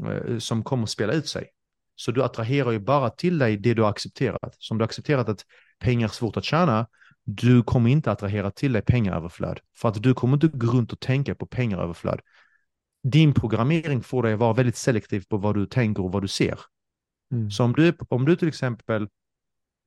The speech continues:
Speaker 1: okej, så ett, ett, ett exempel på detta är, säg till exempel någon som är, ehm,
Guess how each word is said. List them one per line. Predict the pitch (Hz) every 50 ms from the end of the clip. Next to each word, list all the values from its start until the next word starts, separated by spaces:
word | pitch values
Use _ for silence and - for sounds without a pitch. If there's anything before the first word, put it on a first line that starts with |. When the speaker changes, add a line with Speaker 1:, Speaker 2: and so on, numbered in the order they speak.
| _ _ _ _ _ _ _ _ _ _ _ _ _ -
Speaker 1:
okej, | 117 - 135 120
så | - - 135
ett, | 127 - -
ett, | 139 127 - - -
ett | 135 -
exempel | 135 - - 180 180 151 143 -
på | - 131
detta | 135 - 127 117
är, | 113 110
säg | - - 170 180
till | 175 185 170
exempel | 156 - 156 143 131 127
någon | 127 135 139 127 120 113 107
som | - 120 110 110
är, | 107 104 104 101 - _ _ _ - - - - _ _ _ _ _ _ _ _ _ _ _ _ _ _ _ _ _ _ _ _ _ _ _ _ _ -
ehm, | 110 104 104 101 98 92 92 90 87 90 -